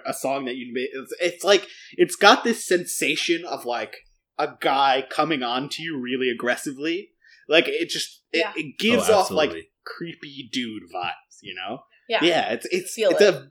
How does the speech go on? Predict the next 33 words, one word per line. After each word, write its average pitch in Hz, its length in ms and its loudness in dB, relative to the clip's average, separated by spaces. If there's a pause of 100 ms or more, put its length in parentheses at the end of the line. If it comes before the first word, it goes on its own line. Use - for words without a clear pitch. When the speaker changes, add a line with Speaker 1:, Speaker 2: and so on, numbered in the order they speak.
(100)
Speaker 1:
a 151 120 2
very 208 240 8
uncomfortable 147 680 -4
song 98 420 -12
to 107 60 -20
me. 98 160 -18 (280)
It 147 120 0
feels 185 240 4
very, 196 240 10
like, 185 240 2 (240)
it 196 220 0
feels 233 360 -2
like 170 200 -2 (120)
a 135 80 -4
man 147 440 -4
just 143 240 -14
doing 131 360 -6
body 127 360 -2
rolls, 156 460 -6
like, 127 220 -6 (120)
towards 131 340 -6
you. 180 360 -2
Like, 127 180 -6
he's 127 200 -10
just - 240 -10 (400)
Speaker 3:
Yeah. 104 160 0
Speaker 1:
very 151 300 2
aggressively 139 640 -4
rolling 117 360 -6
his 123 160 -6
body 117 260 -4
towards 151 260 -4
you. 202 140 4